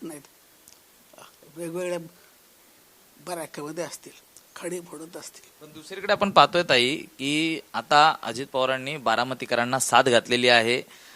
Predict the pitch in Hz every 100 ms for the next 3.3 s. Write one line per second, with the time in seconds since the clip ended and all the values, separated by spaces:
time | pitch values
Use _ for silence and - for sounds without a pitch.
0 | - 135 135 165 160 160 160 156 160 139
1 | 131 151 151 156 139 120 135 143 - _
2 | - 139 143 147 131 127 143 135 135 139
3 | 139 131